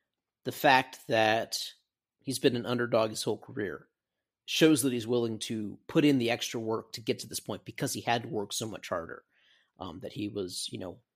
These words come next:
came in as a walk-on in college, got to be a scholarship player by the end of it. Um, obviously made a good impression on his coaches there. Um, the fact that,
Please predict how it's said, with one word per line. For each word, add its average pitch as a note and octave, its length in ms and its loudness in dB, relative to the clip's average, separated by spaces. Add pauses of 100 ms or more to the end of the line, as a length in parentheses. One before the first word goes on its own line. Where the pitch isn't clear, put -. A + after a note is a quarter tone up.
(100)
came D3+ 200 8
in C3+ 100 8
as B2+ 140 2
a B2+ 40 2
walk-on A2+ 480 4
in G2+ 80 -6
college, G2+ 480 0 (720)
got A2 220 4
to B2 100 -4
be G#2+ 520 -2 (600)
a - 40 -2
scholarship G2 500 2
player G#2+ 240 0
by G#2 220 0
the G2+ 160 -2
end F#2 160 -8
of - 80 -16
it. - 120 -12 (720)
Um, E2 240 -12
obviously A#2 400 2
made A2 160 -2
a G#2+ 40 -8
good A#2 140 -4
impression G#2+ 420 -4
on G2+ 100 -2
his G2 160 -6
coaches G#2+ 480 -6
there. E2+ 280 -8 (1300)
Um, - 300 -20 (180)
the - 80 -12
fact A#2 360 0
that, A2+ 200 -2